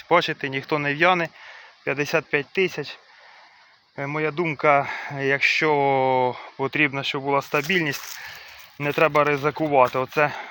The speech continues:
перший раз, давно я не сіяв кукурузи шістдесят п'ять, хотів сіяти п'я-, п'ятдесят вісім, ну, ну вже, друзі, все.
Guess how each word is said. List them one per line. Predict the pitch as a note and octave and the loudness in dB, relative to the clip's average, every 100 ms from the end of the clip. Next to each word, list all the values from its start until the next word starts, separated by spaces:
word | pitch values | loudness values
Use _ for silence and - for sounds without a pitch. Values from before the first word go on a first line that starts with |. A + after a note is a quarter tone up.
| - | -2
перший | C#3+ C3 D3 | -2 0 -2
раз, | C#3+ D3 B2+ B2 | 0 0 -2 4
давно | E3 D#3+ D#3 | 4 6 4
я | C#3+ | 4
не | C#3 C3+ | 4 -2
сіяв | - C3+ B2+ | -2 -4 -4
кукурузи | C3 D3+ D3 C3 C#3 | -4 -2 0 0 0
шістдесят | - C#3 C3 C#3+ - | 0 -2 -2 -4 2
п'ять, | G#3 - - - - - - - - - | 2 2 -6 -16 -16 -16 -18 -20 -20 -12
хотів | - D#3 D3 | -6 0 0
сіяти | - D#3 C#3 C#3 | 2 0 2 2
п'я-, | D3 C#3+ | 2 2
п'ятдесят | C#3 C#3+ D3+ D3+ E3 | 2 2 2 0 0
вісім, | A3 F#3 D#3 D3 | 0 0 0 0
ну, | F#3 D3+ - - - - - | 0 -2 -6 -14 -16 -18 -12
ну | C#3 C3+ | -10 -6
вже, | B2+ D#3 | 0 2
друзі, | B2+ B2+ A#2+ A#2+ | 2 -2 -6 -8
все. | - A#2+ | -10 -10